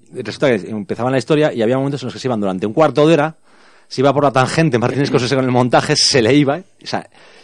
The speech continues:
Speaker 2: y le hicieron cortar, para que lo entiendas, una hora.
Speaker 1: Buah.
Speaker 2: ¿Vale? La peli dura unos ciento cincuenta minutos. <laughs>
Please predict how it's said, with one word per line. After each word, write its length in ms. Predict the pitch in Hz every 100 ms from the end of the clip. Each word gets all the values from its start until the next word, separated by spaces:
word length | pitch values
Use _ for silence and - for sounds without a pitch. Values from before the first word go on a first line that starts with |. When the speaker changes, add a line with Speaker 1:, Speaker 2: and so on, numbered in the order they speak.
| -
Speaker 2:
y 80 | 196
le 80 |
hicieron 440 | 196 143 175 160 160
cortar, 420 | 127 - 139 135 -
para 140 | 120
que 40 |
lo 40 | 113
entiendas, 320 | 110 98 - -
una 400 | 165 190 196 156
hora. 320 | 135 120 - _ _ _ _ _ _ _ _ _ _ _ -
Speaker 1:
Buah. 160 | 90
Speaker 2:
¿Vale? 220 | 107 143 - _ - _ -
La 80 | -
peli 240 | 127 135
dura 240 | 123 - 127
unos 160 | 110 -
ciento 240 | 117 117
cincuenta 400 | - 127 - 151 -
minutos. 760 | 156 175 139 101 147 - -
<laughs> 40 | _